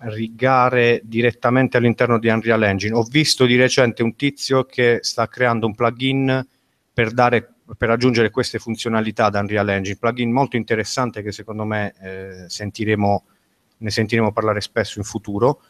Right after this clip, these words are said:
però attualmente il workflow rimane quello, ehm, classico, tra virgolette, cioè utilizzare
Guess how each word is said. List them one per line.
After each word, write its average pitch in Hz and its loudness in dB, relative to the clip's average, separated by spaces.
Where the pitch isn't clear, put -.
però 156 2
attualmente 135 2
il 123 -6
workflow 127 -2
rimane 120 0
quello, 117 2
ehm, 104 -10
classico, 113 -4
tra 110 -8
virgolette, 104 0
cioè 117 4
utilizzare 113 0